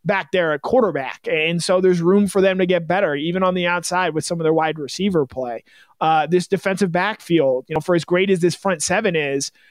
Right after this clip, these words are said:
and there's still some questions about the depth there in this secondary. And so, while, yeah, there's gonna be pressure on Georgia, and God forbid if they lose, people are gonna wonder, "Well, is Kirby Smart ever gonna win it?" I think this year showed proof of concept that going forward, he's the coach that can get Georgia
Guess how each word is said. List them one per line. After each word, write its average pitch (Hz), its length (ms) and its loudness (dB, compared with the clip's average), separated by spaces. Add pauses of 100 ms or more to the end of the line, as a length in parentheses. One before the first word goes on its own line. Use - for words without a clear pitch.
(120)
and 180 160 0
there's 185 160 2
still 202 140 -2
some 196 140 -2
questions 190 400 0
about 175 220 0
the 175 80 -2
depth 175 300 -4
there 175 200 4
in 170 120 2
this 151 180 -2
secondary. 139 800 -2
And 175 180 -2
so, 208 540 2 (540)
while, 220 200 2
yeah, 208 300 0
there's 202 160 2
gonna 233 160 0
be 220 100 -2
pressure 196 380 0
on 185 160 2
Georgia, 165 600 0
and 160 380 -8 (300)
God 175 300 -2
forbid 175 260 2
if 165 120 0
they 165 160 0
lose, 156 440 0
people 160 240 -2
are 160 40 0
gonna 151 120 -2
wonder, 151 160 -8
"Well, 143 120 -2
is 156 100 -8
Kirby 165 240 0
Smart 165 260 -4
ever 165 180 0
gonna 190 160 2
win 196 160 4
it?" 208 160 0 (440)
I 196 220 -2
think 208 200 -2
this 214 200 0
year 202 140 2
showed 190 360 2
proof 185 280 -2
of 160 100 -6
concept 160 840 -4
that 156 340 -2
going 170 320 0
forward, 180 340 2
he's 170 280 -4
the 175 100 -4
coach 175 320 0
that 151 120 -8
can 156 120 -14
get 165 200 -4
Georgia 165 380 0